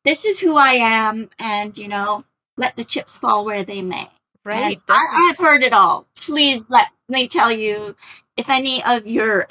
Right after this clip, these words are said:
Speaker 1: listeners are wannabe artists or writers, sometimes people say to me, "Are you, you know, ever upset if anybody on Goodreads or Amazon, you know, you get tons of reviews there, if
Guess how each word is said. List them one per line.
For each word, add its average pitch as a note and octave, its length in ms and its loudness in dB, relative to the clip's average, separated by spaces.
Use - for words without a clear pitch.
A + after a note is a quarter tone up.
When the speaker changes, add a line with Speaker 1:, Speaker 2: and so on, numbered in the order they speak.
Speaker 1:
listeners C4 840 -4
are G#3 340 -2
wannabe A#3 920 -4
artists A3 520 -2
or A3 120 -6
writers, G#3+ 760 -4
sometimes G#4 480 0
people G4 240 0
say D4 220 2
to C#4+ 120 -6
me, C#4 160 -4
"Are B3+ 140 2
you, D4+ 560 -2
you B3+ 140 -4
know, A#3+ 400 -6
ever C4+ 400 -6
upset B3+ 540 2
if A#3 220 -8
anybody A#3+ 560 -6
on G#3 220 -6
Goodreads A3+ 680 -8
or G3+ 200 -4
Amazon, A3 520 0
you F#3 80 -4
know, F3+ 60 -6
you D#3+ 60 -12
get - 180 -10
tons B3+ 460 2
of G3+ 120 -2
reviews A3 500 -8
there, F#3+ 240 -4
if - 80 -20